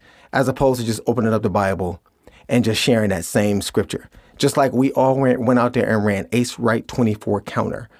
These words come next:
Just what if we all literally just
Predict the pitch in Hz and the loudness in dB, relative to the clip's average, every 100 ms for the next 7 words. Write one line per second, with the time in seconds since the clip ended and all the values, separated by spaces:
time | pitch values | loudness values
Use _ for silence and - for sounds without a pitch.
0 | _ _ _ - 135 123 110 143 139 113 | _ _ _ -2 0 0 2 2 2 2
1 | 127 - 123 135 123 98 104 - 117 135 | 0 2 4 4 4 2 0 0 4 4
2 | 113 113 | 4 0